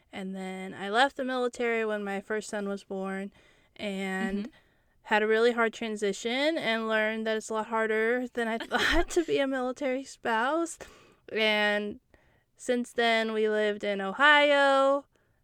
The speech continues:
Speaker 1: California, Virginia, and now we're back in California.
Speaker 2: Nice. And how long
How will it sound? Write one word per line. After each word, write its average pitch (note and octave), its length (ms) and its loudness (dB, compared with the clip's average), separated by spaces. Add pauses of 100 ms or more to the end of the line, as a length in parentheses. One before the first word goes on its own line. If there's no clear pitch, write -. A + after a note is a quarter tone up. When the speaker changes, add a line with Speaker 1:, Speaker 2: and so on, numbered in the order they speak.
(260)
Speaker 1:
California, A3+ 1400 0
Virginia, G#3 880 -6
and G#3 140 -10
now A2 140 -8
we're G#2+ 100 -8
back - 280 -10
in - 120 -18
California. - 840 -16 (640)
Speaker 2:
Nice. F#3 680 -10
And G3 420 -4 (100)
how A#3+ 220 -10
long G#3+ 520 -6